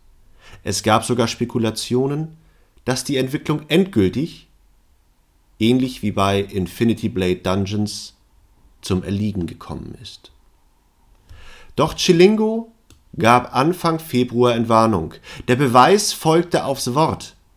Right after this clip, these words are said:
und das Spiel erschien vorherigen Donnerstag unter dem neuen Namen The Gods Rebellion. Basierend auf der Unreal Engine ist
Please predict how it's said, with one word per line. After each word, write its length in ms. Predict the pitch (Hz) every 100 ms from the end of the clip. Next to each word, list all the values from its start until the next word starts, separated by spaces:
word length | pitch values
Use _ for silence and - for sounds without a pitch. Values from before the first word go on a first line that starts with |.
| _ _ _
und 180 | 113 113
das 100 | 104
Spiel 540 | - - 143 165 180
erschien 640 | - 113 110 - 143 147 151
vorherigen 720 | - 110 98 120 127 127 123
Donnerstag 760 | 98 104 104 - 101 104 - - _ _ _ _
unter 200 | 127 131
dem 180 | 131 123
neuen 340 | 143 185 175
Namen 520 | 147 143 143 139 143 - _ _ -
The 140 | 87
Gods 720 | 92 - 104 98 98 101 - _
Rebellion. 800 | 92 104 98 107 90 78 71 - - _ _ _ _ _ _ _ _ _ _ - - -
Basierend 720 | 127 113 107 190 202 208 208 - _ -
auf 200 | 131 -
der 240 | 156 -
Unreal 440 | 151 208 123 101 98
Engine 600 | 92 95 101 123 175 180 -
ist 360 | 127 127 - -